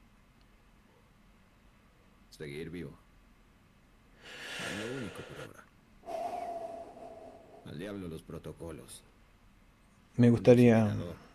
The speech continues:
Speaker 2: me gu-,
Speaker 1: carajo.
Speaker 2: me gustaría decir una verdad incómoda.
Speaker 1: Muy bien.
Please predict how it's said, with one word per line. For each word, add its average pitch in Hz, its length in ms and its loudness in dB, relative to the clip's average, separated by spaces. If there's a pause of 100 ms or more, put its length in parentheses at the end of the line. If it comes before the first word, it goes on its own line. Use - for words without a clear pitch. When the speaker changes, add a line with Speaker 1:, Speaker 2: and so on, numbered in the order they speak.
Speaker 2:
me 117 180 8
gu-, 113 60 10
Speaker 1:
carajo. - 420 -12 (260)
Speaker 2:
me 131 220 8
gustaría 135 380 12
decir 143 260 12
una 139 180 12
verdad 123 240 12
incómoda. 110 580 12 (2000)
Speaker 1:
Muy 151 100 -10
bien. 71 160 -10